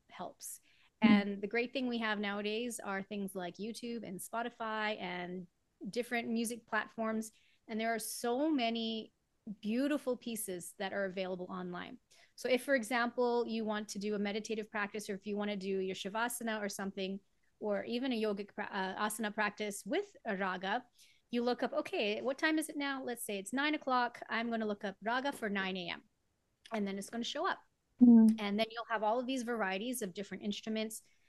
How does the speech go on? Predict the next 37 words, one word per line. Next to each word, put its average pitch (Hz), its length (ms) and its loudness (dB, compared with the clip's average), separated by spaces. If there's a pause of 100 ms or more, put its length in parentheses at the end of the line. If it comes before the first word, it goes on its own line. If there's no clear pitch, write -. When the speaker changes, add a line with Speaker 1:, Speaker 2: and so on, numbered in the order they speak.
(140)
Speaker 1:
different 233 280 -2
musical 214 340 -2
artists. 202 500 -4 (340)
There 233 120 -2
are 240 160 2
some 233 440 -4 (880)
absolutely 240 880 -2
amazing, 208 840 0
amazing 202 480 -4
artists. 196 520 -8 (280)
So - 120 -2
it's 240 120 -4
not 294 160 0
like 320 160 0
we 294 100 0
have 254 180 -2
to 240 100 -4
reinvent 208 500 0
the 202 80 -4
wheel 190 220 0
that, 185 140 -2
"Okay, 196 180 -8
now 180 160 -4
you 240 140 -2
have 254 240 -4
to 277 100 -2
learn 226 240 0
raga. 175 300 -2
Now 180 180 -4
you 220 140 -4
have 247 220 -4
to 269 80 -2
learn 240 220 0
how 220 120 -2
to 214 100 -2
do 196 180 -2
this." - 240 -10